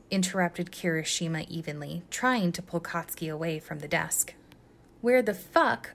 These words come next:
are Uravity's scars?" offered Icy Hot.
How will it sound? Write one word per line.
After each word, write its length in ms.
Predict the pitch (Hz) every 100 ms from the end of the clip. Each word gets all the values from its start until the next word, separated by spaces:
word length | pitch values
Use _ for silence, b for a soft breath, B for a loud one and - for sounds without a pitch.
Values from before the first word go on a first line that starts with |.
| -
are 80 | 233
Uravity's 640 | 226 233 233 226 226 214
scars?" 640 | - 269 - - - - - - -
offered 360 | 180 185 170
Icy 260 | 156 156 170
Hot. 320 | - 156 -